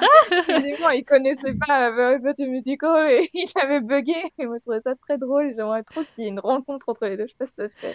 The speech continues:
Speaker 1: Je suis sûre, il est, il est rentré le soir chez lui, il a tout de suite cherché le <laughs>
Speaker 2: Ah,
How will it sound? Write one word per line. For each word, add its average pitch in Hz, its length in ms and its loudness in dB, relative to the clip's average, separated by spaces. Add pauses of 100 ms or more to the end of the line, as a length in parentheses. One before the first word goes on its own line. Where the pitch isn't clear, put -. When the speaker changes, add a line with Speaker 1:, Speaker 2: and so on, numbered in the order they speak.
(140)
Speaker 1:
Je - 40 -18
suis 294 120 -12
sûre, 359 180 -2
il 233 80 0
est, 214 160 -2
il 240 100 0
est 220 60 2
rentré 214 320 0
le 247 100 0
soir 294 180 0
chez 277 200 2
lui, 277 100 0
il 254 100 0
a 202 60 -4
tout 269 140 -2
de - 40 -4
suite 294 140 -6
cherché 269 380 0
le 247 80 8
<laughs> 311 1400 2
Speaker 2:
Ah, 302 200 8